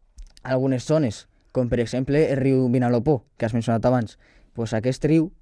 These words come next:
eh, per la seva ladera, possiblement, i jo crec que sí, no vi-, no visc a Aixina, però possiblement, gent amb pocs recursos, pues, possiblement, eh, viu-,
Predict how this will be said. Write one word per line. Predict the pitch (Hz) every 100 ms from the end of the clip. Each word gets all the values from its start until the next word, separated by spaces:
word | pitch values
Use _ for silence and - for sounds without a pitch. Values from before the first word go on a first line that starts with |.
| _ - _ - -
eh, | 117 113
per | 123 117
la | 113 110
seva | 120 120
ladera, | 120 131 143 - _ - _ _ _ -
possiblement, | 120 - 127 123 131 139 131 - _
i | 117 113
jo | 117
crec | 123 110
que | - 107
sí, | 127 127 151
no | - 113
vi-, | 110 92
no | 113 107
visc | 107 -
a | 104
Aixina, | - 135 110
però | 107 104 104 -
possiblement, | 110 104 113 127 147 - _ _ _ - _ - 117
gent | 120 131 120 - _ _ _ _ 131
amb | 117
pocs | 123 123
recursos, | 123 139 131 147 -
pues, | - 110
possiblement, | 117 110 120 123 135 - -
eh, | 123 120 -
viu-, | 113 120 123